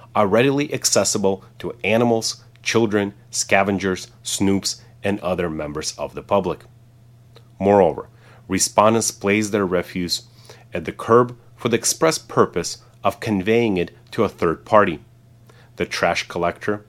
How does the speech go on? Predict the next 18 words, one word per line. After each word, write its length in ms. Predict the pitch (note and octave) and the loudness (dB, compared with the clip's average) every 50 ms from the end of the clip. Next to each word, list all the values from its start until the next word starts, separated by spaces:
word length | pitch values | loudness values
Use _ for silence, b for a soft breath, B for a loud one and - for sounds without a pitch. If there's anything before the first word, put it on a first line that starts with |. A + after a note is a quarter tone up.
| - - _ _ - - _ | -20 -20 _ _ -20 -20 _
who 140 | - - G#2 | -6 -4 0
might 220 | G2 G2 G#2 A2+ | 2 2 2 2
himself 460 | - B2 A#2 G#2 - - A#2 A#2 A#2+ A#2 | 0 -2 -2 -2 0 2 2 2 0 0
have 140 | A#2+ A2 | -4 -6
sorted 520 | - - - G#2 G2+ G2+ G#2 A2 A2 - - - | -8 -4 -2 2 2 4 2 2 0 -4 -14 -8
through 140 | - A2+ A2 | -4 -2 -2
respondents' 540 | G#2 F#2+ - - - E2+ F2+ F#2+ G2 F#2 - | -2 -2 -4 -2 -2 -2 0 -2 -4 -6 -8
trash 420 | - - E2+ D#2 D#2+ D#2 - - B B B B _ | -8 -6 -6 -4 -4 -6 -8 -12 B B B B _
or 80 | A#2 | -2
permitted 520 | A2+ - - A#2 A2 A2+ A#2+ A#2 A#2 - - - _ | -2 0 -2 0 0 2 0 0 -4 -10 -16 -6 _
others, 440 | C3 D3 D3 C#3+ G2 E2+ - - b b b b b | 0 0 2 2 -2 -2 -6 -12 b b b b b
such 260 | b - - A2+ - B2 | b -4 -2 -2 -2 -2
as 80 | G#2+ | -4
the 80 | G2+ A#2+ | -4 -4
police, 380 | - - A#2+ B2 B2 A#2 A2+ | -4 -2 -2 -2 -2 -2 -4
to 100 | - - | -6 -8
do 180 | F#2+ D#2+ E2 D2+ | -8 -8 -8 -8
so. 320 | - - - G#1 G1+ - | -6 -6 -8 -8 -10 -14